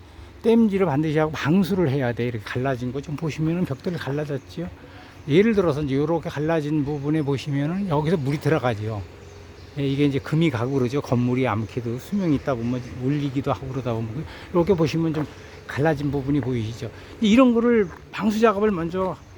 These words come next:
하고서 발수를 해야 되는데 그렇지 않단 말이에요. 보시면은 여기, 여기서도 이제 아래층에서 육안상 그렇다는 얘기를 말씀드리는 거예요. 여기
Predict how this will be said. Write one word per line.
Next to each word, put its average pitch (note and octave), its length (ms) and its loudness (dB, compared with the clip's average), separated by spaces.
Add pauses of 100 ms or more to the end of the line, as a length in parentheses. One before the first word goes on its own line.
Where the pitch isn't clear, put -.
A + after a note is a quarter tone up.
(300)
하고서 A#3+ 760 2
발수를 F#3 460 -4
해야 F#3 180 0
되는데 D#3 560 0 (260)
그렇지 A#3+ 220 0
않단 D3+ 300 0
말이에요. A#2+ 240 -2 (100)
보시면은 E3+ 520 0
여기, D3 200 0
여기서도 E3+ 420 2
이제 G3+ 120 4
아래층에서 D#3 680 0 (260)
육안상 D#3 600 2
그렇다는 G#3+ 480 2
얘기를 D#3+ 240 0
말씀드리는 B2+ 580 -4
거예요. G#2 200 -10
여기 A#2 180 -8